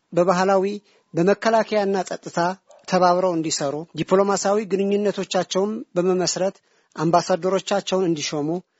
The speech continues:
የሁለትዮሽ የንግድና ኢንቨስትመንትን ግንኙነት እንዲያጎለብቱና የባህልና የትምህርት ልውውጥ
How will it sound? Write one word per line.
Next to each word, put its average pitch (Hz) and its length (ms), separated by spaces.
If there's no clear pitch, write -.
የሁለትዮሽ 208 680
የንግድና 196 520
ኢንቨስትመንትን 185 840
ግንኙነት 175 600
እንዲያጎለብቱና 170 880
የባህልና 190 600
የትምህርት 202 480
ልውውጥ 196 400